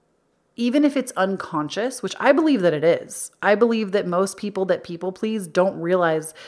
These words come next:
I feel like when you know that you're people pleasing and you're conscious of it, it, it turns into something else. When you are unaware, when you are unaware,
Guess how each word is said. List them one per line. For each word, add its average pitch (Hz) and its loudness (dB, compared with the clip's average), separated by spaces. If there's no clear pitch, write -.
I 202 0
feel 277 0
like 349 0
when 220 0
you 196 -4
know 175 -2
that 226 0
you're 254 -2
people 262 -4
pleasing 262 -2
and 202 -2
you're 160 -4
conscious 170 -4
of 254 2
it, 302 2
it, - -18
it 220 -4
turns 202 -2
into 180 -4
something 160 -6
else. 151 -8
When 185 -2
you 233 2
are 269 4
unaware, 180 -2
when 185 -4
you 226 0
are 262 0
unaware, 165 0